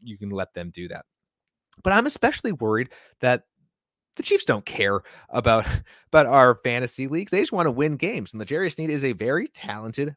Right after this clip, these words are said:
player. So they don't need to put him in that fantasy relevant spot on that defense, they can instead give that to Trent McDuffie,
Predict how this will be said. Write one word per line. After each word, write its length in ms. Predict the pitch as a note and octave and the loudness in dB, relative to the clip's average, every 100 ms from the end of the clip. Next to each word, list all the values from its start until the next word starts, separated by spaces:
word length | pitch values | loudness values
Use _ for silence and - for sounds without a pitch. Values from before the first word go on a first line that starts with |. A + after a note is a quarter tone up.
| _ | _
player. 380 | - - F#2+ - _ _ _ _ _ | -10 -8 -8 -10 _ _ _ _ _
So 480 | - - G#3 G3+ - _ | -4 2 2 0 -6 _
they 180 | B2+ F3 | -4 -2
don't 140 | D4 | 0
need 160 | G3+ D4+ | -4 -6
to 60 | |
put 160 | - C3+ | -2 -2
him 80 | A#2 | -2
in 140 | A2 | -6
that 180 | G#2 G2+ | -6 -6
fantasy 360 | G#2 G#2 G2 G2+ | -6 -6 -8 -6
relevant 480 | G2 F#2+ F#2 F#2 - _ - | -4 -4 -8 -12 -16 _ -18
spot 360 | - G2+ F#2 - | -6 -2 -2 -4
on 180 | G2 | -6
that 180 | F#2 F2 | -6 -8
defense, 440 | - F2 A2 D3 - _ _ _ _ - | -10 -10 -8 -8 -12 _ _ _ _ -4
they 80 | F3 | -2
can 100 | G#3 | 0
instead 240 | F#3+ G#3+ | -2 -2
give 140 | F3 F3+ | 0 -2
that 80 | |
to 60 | F3+ | 0
Trent 160 | D#3 D3 | 0 -2
McDuffie, 540 | A2 B2 E3+ G#2 B2+ | -2 -2 0 -4 -6